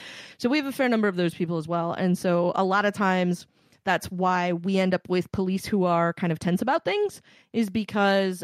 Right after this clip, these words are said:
uh, whenever there's a large gathering downtown, this sort of thing almost inevitably happens by people who have no interest in the protest, no interest in the cause,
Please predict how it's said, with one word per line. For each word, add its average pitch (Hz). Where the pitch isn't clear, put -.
uh, 180
whenever 208
there's 208
a 190
large 185
gathering 185
downtown, 175
this 175
sort 175
of 165
thing 175
almost 175
inevitably 180
happens 175
by 165
people 175
who 175
have 165
no 156
interest 214
in 202
the 190
protest, 170
no 170
interest 208
in 226
the 220
cause, 160